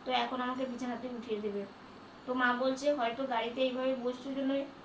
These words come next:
হয়তো তোমার মাথা ঘোরাটা হচ্ছে।" জানি না কী জন্য হচ্ছে, আহ, হয়তো শরীর দুর্বলও হতে পারে, কারণ আজকে থেকে তো শরীরটা ইয়ে না, তো অনেক দিনই হয়ে গেল।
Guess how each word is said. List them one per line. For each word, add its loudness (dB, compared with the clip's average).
হয়তো 0
তোমার 0
মাথা 0
ঘোরাটা 2
হচ্ছে।" -6
জানি 0
না 2
কী -6
জন্য -2
হচ্ছে, -8
আহ, -2
হয়তো -2
শরীর -2
দুর্বলও 0
হতে -2
পারে, -4
কারণ 2
আজকে -2
থেকে -2
তো 0
শরীরটা -4
ইয়ে 2
না, 2
তো 0
অনেক 4
দিনই -2
হয়ে 0
গেল। 2